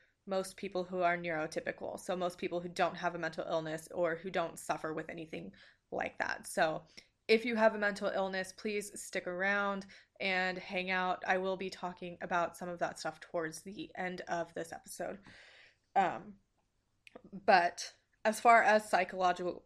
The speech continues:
psychological growth goes, having the understanding of yourself and your ego and your shadow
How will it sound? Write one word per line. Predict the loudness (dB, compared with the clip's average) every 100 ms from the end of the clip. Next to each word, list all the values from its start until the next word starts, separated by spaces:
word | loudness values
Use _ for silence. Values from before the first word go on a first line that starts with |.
| _
psychological | -14 -2 -2 0 0 4 4 4 2
growth | 2 2 2 -2 _ _
goes, | 4 6 6 4 -2 -6 -12 -20 _ -20 -20 -20 _
having | 0 2 4 4
the | 2 0
understanding | 0 0 0 2 0 -2
of | -4
yourself | -4 -4 -6 -8 -2 -2 -4 -14 _ -20 -20 _ -2
and | 2 4 2 0 -4 -14 _ _ _ _ _ -12
your | -4 0 0 0
ego | -2 2 4 4 2 -4 -18 _ -2
and | 0 -2 -4
your | -6
shadow | -4 -4 0 2 6 6 4 0